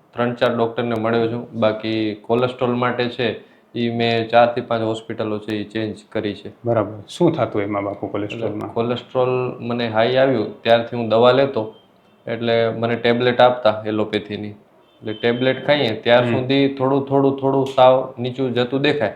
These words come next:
Speaker 1: પણ જેવી ટેબ્લેટ, અ, બંધ કરીએ,
Speaker 2: હમ.
Speaker 1: એટલે ઈ પાછું છે તે અપ
Speaker 2: અપ
Speaker 1: થઈ
Speaker 2: થઈ
Speaker 1: જાય.
Speaker 2: જાય. અને એની સાથે જે છે, ઈ તમે જે ચાર પાંચ અલગ અલગ ડૉક્ટરની મળ્યા,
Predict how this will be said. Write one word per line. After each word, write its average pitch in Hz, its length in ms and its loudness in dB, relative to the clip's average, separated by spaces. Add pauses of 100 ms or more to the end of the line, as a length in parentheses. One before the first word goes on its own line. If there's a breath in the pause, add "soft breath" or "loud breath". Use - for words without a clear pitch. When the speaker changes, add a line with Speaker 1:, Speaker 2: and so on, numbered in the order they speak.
(280 loud breath)
Speaker 1:
પણ 113 100 -2
જેવી 120 260 2
ટેબ્લેટ, 143 520 2
અ, 143 260 8
બંધ 139 300 4
કરીએ, 123 480 2
Speaker 2:
હમ. 123 200 2
Speaker 1:
એટલે 113 160 -2
ઈ 107 40 0
પાછું 127 420 0
છે 120 140 -6
તે 113 200 -2
અપ - 280 0 (280)
Speaker 2:
અપ 123 120 4
Speaker 1:
થઈ 110 100 0
Speaker 2:
થઈ 113 120 0
Speaker 1:
જાય. 104 80 0
Speaker 2:
જાય. 95 180 -6 (420 soft breath)
અને 117 240 0
એની 127 400 2
સાથે 135 380 2
જે 127 180 2
છે, 127 240 0
ઈ 120 400 0
તમે 120 300 -2
જે 113 120 2
ચાર 113 180 0
પાંચ 117 180 2
અલગ 120 140 4
અલગ 113 160 2
ડૉક્ટરની 117 360 0
મળ્યા, 110 340 4